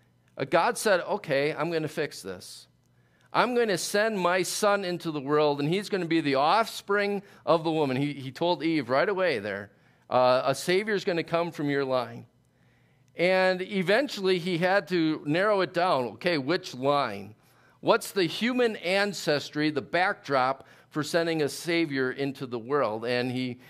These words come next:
he picked, it's, "Okay, it's gonna be you, Israelites or Jews or Hebrews, whatever it is." And God said, "I want you to never forget this, that, that, that this is a special privilege, that the Savior's gonna come from them."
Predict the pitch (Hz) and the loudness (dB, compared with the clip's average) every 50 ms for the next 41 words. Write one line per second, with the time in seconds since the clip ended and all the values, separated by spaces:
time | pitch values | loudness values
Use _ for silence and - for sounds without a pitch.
0 | - - _ - 135 131 131 156 151 151 151 139 127 - - 101 127 - 170 170 | -20 -12 _ -4 -4 0 2 0 0 0 0 -6 -10 -8 -10 -12 -2 0 2 2
1 | 170 147 - - - 143 143 147 135 151 156 156 151 143 143 156 175 165 143 123 | 2 0 0 0 -2 -2 -2 0 0 0 2 2 0 0 0 0 0 0 0 -2
2 | - 127 127 127 110 127 127 120 117 120 139 156 151 - 117 113 104 107 117 120 | -2 -2 -2 -2 -2 -2 -2 0 2 2 0 0 -4 -6 -10 -10 -8 -6 -4 -4
3 | 131 139 139 131 123 113 113 135 139 127 127 139 147 165 156 143 110 113 113 131 | -4 -4 -4 -6 -8 -6 -4 -6 -6 -4 -6 -6 -6 -6 -6 -4 -4 -2 0 0
4 | 147 135 135 120 101 110 110 120 139 143 - - - - - - - - 185 196 | 0 0 -4 -2 0 0 0 0 -2 -6 -14 -20 -20 -20 -20 -20 -6 -2 -2 0
5 | 196 202 220 247 254 - 247 220 208 208 208 226 285 285 - 285 254 220 214 226 | 2 2 2 2 2 2 4 4 4 4 4 2 2 2 -2 -2 0 0 0 0
6 | 233 233 220 - 226 214 220 277 277 277 - 117 - - - - - - _ _ | 0 -2 -4 -4 -8 -2 -2 -4 -4 -4 -10 -12 -12 -12 -14 -16 -16 -18 _ _
7 | _ _ _ _ _ _ _ _ _ _ - 139 170 175 175 175 175 - 185 175 | _ _ _ _ _ _ _ _ _ _ 0 2 4 4 4 2 0 2 2 4
8 | 170 175 170 170 - - - _ _ _ _ _ _ _ - - - 156 143 175 | 4 4 2 -2 -16 -20 -20 _ _ _ _ _ _ _ -20 -20 -18 -2 2 2
9 | 175 175 165 - - - _ _ - _ 147 151 202 233 - 262 226 175 160 - | 2 2 0 -4 -12 -20 _ _ -20 _ 0 0 0 0 0 -8 -6 -6 -8 -8
10 | - - 170 170 175 - 196 170 147 - 190 190 139 101 95 92 90 - - 113 | -4 -2 -2 -2 -2 -4 -8 -8 -6 -6 -6 -6 -6 -10 -10 -10 -12 -10 -8 -8
11 | 113 - 120 117 - - - 180 170 156 147 143 - - 131 123 120 - 107 107 | -8 -8 -10 -12 -10 -8 -8 -6 -6 -8 -10 -10 -10 -10 -10 -10 -8 -8 -8 -8
12 | 110 101 - 65 78 82 80 87 87 | -8 -10 -12 -14 -12 -12 -14 -14 -16